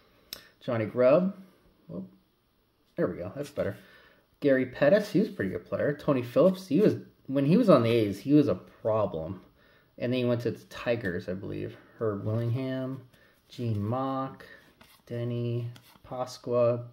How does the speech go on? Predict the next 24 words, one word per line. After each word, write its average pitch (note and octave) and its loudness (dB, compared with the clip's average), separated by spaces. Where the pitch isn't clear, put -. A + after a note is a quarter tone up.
Oil D3 8
Can C3 -2
Boyd, C#3 6
Tim A#2+ -6
Lear, B2+ -2
Don D3+ 8
Mattingly, D3+ 8
almost C3+ 0
a C#3 0
Hall C3+ 2
of B2+ 0
Famer. C3+ -4
I'm C#3+ 2
on C#3+ 4
the B2 0
camp B2 -4
of A#2 2
Mattingly B2 -2
is F#2+ -2
not G#2+ -4
a A#2 0
Hall B2 0
of A#2 -4
Famer. C3 -4